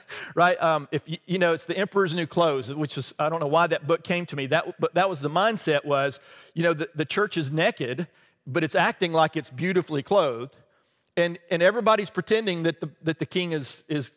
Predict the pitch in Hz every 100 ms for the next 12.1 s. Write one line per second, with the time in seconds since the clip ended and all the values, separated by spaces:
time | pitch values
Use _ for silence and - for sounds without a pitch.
0 | _ 196 214 160 143 - 160 156 175 233
1 | 170 156 170 156 147 147 202 160 139 143
2 | 160 175 - 190 180 175 175 - 151 190
3 | 208 170 139 139 _ - _ 156 151 165
4 | 220 202 185 185 147 214 180 123 151 _
5 | 170 180 190 208 196 180 196 233 208 226
6 | 165 143 151 - - 185 175 160 - 151
7 | - 165 151 151 240 - 120 _ - 143
8 | 185 - - - - - - - - 135
9 | 208 180 - - 180 160 220 214 233 185
10 | - 156 202 277 123 - - - - -
11 | 185 - - 165 165 214 202 233 170 165
12 | -